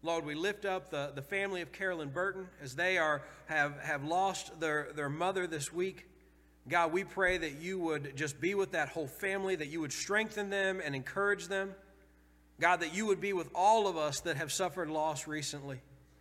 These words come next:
And God, that your strength and your mercy would overwhelm us to such a degree that, God, we would have no other option but to praise you for your goodness. Lord, we pray that you would be with us today.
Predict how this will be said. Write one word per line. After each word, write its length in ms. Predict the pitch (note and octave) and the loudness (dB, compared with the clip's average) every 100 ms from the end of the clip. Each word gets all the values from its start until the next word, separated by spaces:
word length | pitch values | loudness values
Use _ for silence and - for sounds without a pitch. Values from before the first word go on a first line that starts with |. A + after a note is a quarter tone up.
| - - - - - | -20 -20 -20 -20 -12
And 140 | C#3 D3 | -4 2
God, 220 | D#3+ E3 | 4 4
that 100 | D#3 | 2
your 140 | E3+ | 0
strength 460 | C#3+ - G3 F#3+ D3 | 2 4 6 4 2
and 100 | D#3+ | 2
your 140 | E3+ | 2
mercy 380 | D#3+ E3 E3+ F3 | 4 4 4 2
would 140 | D3+ D#3 | 0 4
overwhelm 680 | E3 G3 F#3 E3+ E3+ E3 | 6 8 6 6 6 6
us 200 | D#3+ D3 | 4 0
to 100 | - | -2
such 320 | C3+ G3 G3+ G3 | 2 4 4 2
a 60 | |
degree 480 | D#3+ C#3 C#3 C3+ B2+ - - - - - - B2+ | -2 0 2 2 0 -8 -20 -20 -20 -20 -12 -4
that, 140 | C#3+ | 0
God, 340 | C3+ D#3 C#3 | 6 6 6
we 160 | C#3+ E3+ | 4 4
would 180 | D#3 C3 | 4 2
have 200 | C#3 B2+ | 0 2
no 260 | D#3 F3 | 2 4
other 340 | E3 D#3 D3 D3 | 4 4 2 2
option 480 | E3 F3 - D3+ C3 | 2 2 0 -2 -2
but 160 | C3+ | -4
to 80 | C3+ | -6
praise 400 | C3 D3 C#3 A#2 | -4 0 2 0
you 80 | B2+ | -4
for 160 | A#2+ B2+ | -4 -2
your 140 | A#2+ | -2
goodness. 520 | A2 A#2 G#2+ A2 - - - _ - _ - - - - - - _ - | -2 -4 -6 -12 -14 -18 -20 _ -20 _ -20 -20 -20 -20 -20 -20 _ 4
Lord, 240 | D#3+ D#3 | 6 8
we 120 | F3+ | 6
pray 320 | - F#3 F#3 | 6 6 8
that 160 | E3+ D3 | 6 2
you 120 | F3+ | 2
would 120 | E3+ | 4
be 100 | C#3+ | 4
with 260 | C#3 E3 F#3 | 2 4 2
us 180 | F3+ - | 0 -2
today. 500 | - C#3+ D#3+ E3+ | -4 2 4 4